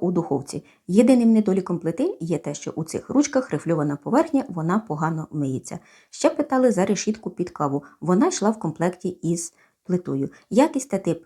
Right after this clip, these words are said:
емалі суперстійкий, міцний матеріал. Я вже шкрябала неодноразово, все перевірила. Дуже задоволена своїм придбанням. Ну, чим змогла, тим допомогла. Всім миру, спокою, здоров'я та смачних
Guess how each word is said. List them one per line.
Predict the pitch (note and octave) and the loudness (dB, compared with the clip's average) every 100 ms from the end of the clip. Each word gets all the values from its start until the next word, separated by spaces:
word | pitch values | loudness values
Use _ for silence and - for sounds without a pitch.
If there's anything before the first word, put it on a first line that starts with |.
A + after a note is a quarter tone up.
| - | -6
емалі | E3 E3+ C4 B3+ - | -2 2 2 0 -2
суперстійкий, | - A3 - - D#3 - C#4+ D4 | -4 -2 -4 -10 -8 -2 -2 2
міцний | F3 - E3+ | 0 0 0
матеріал. | G#3 E3+ D3+ C#3 C3+ - | 0 -2 -4 -4 -4 -2
Я | F#3+ | 0
вже | F3 | 0
шкрябала | - - C#4+ C4+ G3+ | -4 0 2 4 2
неодноразово, | E3 D3 D3+ D#3 D#3+ C4 C#4+ | 2 0 0 -2 0 0 0
все | C#4+ D#4 | -2 -4
перевірила. | F4+ D3+ C#3+ B2+ - D#2 - _ - _ | -4 -4 -6 -8 -12 -12 -14 _ -20 _
Дуже | - A#3 E3 | 2 4 4
задоволена | C#3+ C#3+ F3+ D4 B3+ G#3 | 0 -2 0 2 2 -2
своїм | - D3 E3 | -4 -4 -4
придбанням. | G#3+ E3+ F3 D3+ C#3+ C#3 - | -4 -8 -6 -4 -2 -4 0
Ну, | F3+ F#3+ | 2 2
чим | - D3 | -2 -8
змогла, | B2+ C#3 G3 E4 - _ | -8 -4 -4 -4 -10 _
тим | D#3+ G#3+ | 0 0
допомогла. | A3 F3 E3+ E3 D#3 D3 | 0 -6 -4 -2 -2 -4
Всім | - E3+ C#3+ | -6 -6 0
миру, | G3+ C#4+ | 2 0
спокою, | - - F#3+ E3+ D3+ | -4 -6 -6 -6 -8
здоров'я | - D#3+ A#3 G#3 | -6 -2 0 -2
та | G#3+ D#3 | -4 -12
смачних | C#3 C3 - D#3 | -14 -18 -12 -12